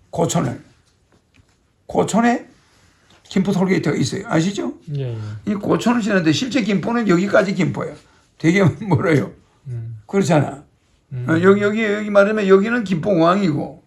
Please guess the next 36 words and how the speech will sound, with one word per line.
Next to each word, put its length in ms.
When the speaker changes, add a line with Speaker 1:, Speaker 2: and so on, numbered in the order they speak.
Speaker 2:
예. 180
Speaker 1:
여기는 260
고촌이야. 580
Speaker 2:
네, 300
네, 200
네. 140
Speaker 1:
그렇지 220
않습니까? 500
Speaker 2:
네, 120
네, 60
네. 100
Speaker 1:
어, 120
고촌 340
산을 280
넘으면 380
김포야. 580
Speaker 2:
음, 240
음. 260
Speaker 1:
그러면 260
한강이 480
이렇게 340
지나가요. 420
Speaker 2:
음, 260
맞습니다. 420
Speaker 1:
무슨 340
소리인지 100
알죠? 460
Speaker 2:
예, 60
예. 40
Speaker 1:
그 120
저는 520
여기가 640
아파트가 460
많아요. 500
김포. 440
Speaker 2:
네, 280